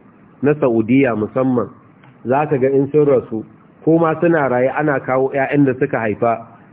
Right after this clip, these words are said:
Mazan za ka ji an faɗi sunansu. Matan sai dai a ƙirga yawansu, a ce, "Wa salati banatin." Yana da kuma ƴaƴa mata guda uku, sunansu masu al'aura ne, ƙarya ne su gaya ma.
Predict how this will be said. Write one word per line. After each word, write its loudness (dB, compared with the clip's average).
Mazan 2
za 2
ka -2
ji 0
an 2
faɗi -2
sunansu. 0
Matan 0
sai 4
dai 4
a -6
ƙirga 0
yawansu, 2
a 0
ce, 2
"Wa 2
salati 0
banatin." 0
Yana 2
da 2
kuma 0
ƴaƴa 2
mata 0
guda 2
uku, -2
sunansu 2
masu 0
al'aura 0
ne, -8
ƙarya 2
ne 0
su -2
gaya 0
ma. -8